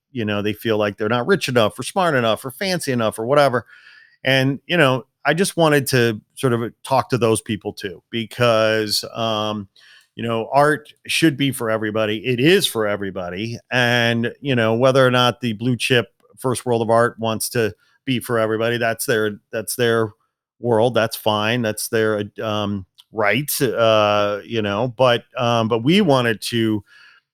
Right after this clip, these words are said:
democratize the arts. We want to democratize the arts. We, we believe art is for the people and should be accessible to all the people.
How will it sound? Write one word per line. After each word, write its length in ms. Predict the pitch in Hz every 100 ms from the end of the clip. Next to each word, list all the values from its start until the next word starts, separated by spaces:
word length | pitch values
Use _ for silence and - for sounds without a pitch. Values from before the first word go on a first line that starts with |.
| 110
democratize 960 | - 135 139 135 156 147 143 139 139 123
the 140 | 147
arts. 300 | 180 135 -
We 100 | 175
want 280 | 143 214 240
to 100 | 127
democratize 720 | 104 98 85 - 101 85 82
the 100 | 85
arts. 160 | 82
We, 200 | 123 139
we 200 | 143 135
believe 340 | 160 147 135 127
art 260 | 127 123
is 180 | 139 151
for 180 | - 123
the 60 | 98
people 540 | 117 104 113 117 127
and 380 | 123 120 113 110
should 180 | - 120
be 100 | 117
accessible 480 | 107 123 120 - 110
to 160 | 117
all 220 | 110 120 151
the 80 |
people. 500 | 117 104 90 - 143